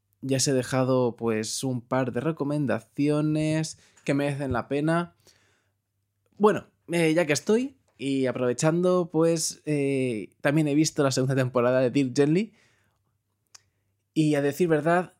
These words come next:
no me ha parecido que esté a la altura de la primera. Mm, mm.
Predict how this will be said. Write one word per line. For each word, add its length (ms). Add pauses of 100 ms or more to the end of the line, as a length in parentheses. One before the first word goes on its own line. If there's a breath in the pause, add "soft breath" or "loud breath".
no 140
me 60
ha 60
parecido 400
que 80
esté 160
a 40
la 60
altura 320
de 60
la 120
primera. 520 (480)
Mm, 280 (460)
mm. 300